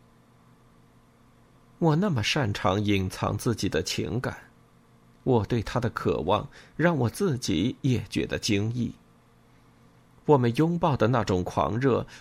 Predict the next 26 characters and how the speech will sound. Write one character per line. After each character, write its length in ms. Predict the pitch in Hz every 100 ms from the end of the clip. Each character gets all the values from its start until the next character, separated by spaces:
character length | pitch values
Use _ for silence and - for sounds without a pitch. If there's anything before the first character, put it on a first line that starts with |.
| -
是 180 | -
我 160 | 190 117
从 380 | - - 135 202
来 200 | 127 123
都 160 | 143
没 200 | 139 113
有 100 | 104
体 220 | 120 - 95 57
验 220 | 135 127 101
过 180 | 78
的， 180 | - - - _ _ _ - - - - -
就 180 | 220
好 300 | 160 - 110
像 320 | 110 160 135 107 - -
我 160 | 131
们 160 | 113 107
的 120 | 110
身 260 | - 127 123
体 340 | - 101 87
一 160 | 113 104
个 120 | 117
撞 300 | 101 170 156
向 280 | 107 - 98
另 240 | 101 117 98
一 140 | -
个， 260 | - 78